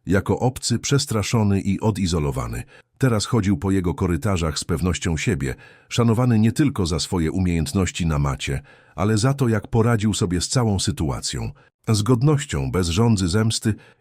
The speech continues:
i bez stawania się tym, z czym walczył.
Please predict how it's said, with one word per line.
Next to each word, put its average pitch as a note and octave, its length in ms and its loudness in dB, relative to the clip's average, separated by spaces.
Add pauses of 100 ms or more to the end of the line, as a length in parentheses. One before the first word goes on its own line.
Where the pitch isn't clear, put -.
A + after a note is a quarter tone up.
(100)
i G2 100 -2
bez A2 220 0
stawania F#2+ 480 0
się D2+ 160 -4
tym, D#2+ 280 0
z - 80 -4
czym D2 220 -2
walczył. A1 500 -8